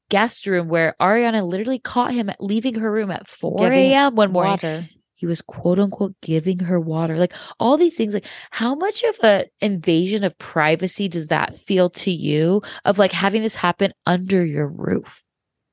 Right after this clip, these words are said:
Speaker 2: They m-, also must have Ring cameras. They
Speaker 1: In,
Speaker 2: must
Speaker 1: in
Speaker 2: have
Speaker 1: the
Speaker 2: some type of,
Speaker 1: house?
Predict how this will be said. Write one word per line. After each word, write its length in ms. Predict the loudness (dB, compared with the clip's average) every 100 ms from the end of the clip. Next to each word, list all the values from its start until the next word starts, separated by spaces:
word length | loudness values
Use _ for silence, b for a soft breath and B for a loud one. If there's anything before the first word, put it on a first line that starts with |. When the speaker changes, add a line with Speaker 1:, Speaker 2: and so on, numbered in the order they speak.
| _
Speaker 2:
They 100 | 2
m-, 140 | 2 2
also 340 | -4 0 -2 0
must 300 | 2 2 0
have 120 | -2 -2
Ring 200 | -4 -6
cameras. 600 | -8 -8 -8 -10 -14 -16 _ _ _ _ _ _ _ _ _ _ _ 0
They 60 | 0
Speaker 1:
In, 40 |
Speaker 2:
must 320 | 2 -2 -2
Speaker 1:
in 60 | 0
Speaker 2:
have 80 | 2
Speaker 1:
the 100 | 2
Speaker 2:
some 80 | 2 4
type 140 | 2
of, 60 | 2
Speaker 1:
house? 380 | 0 -6 -14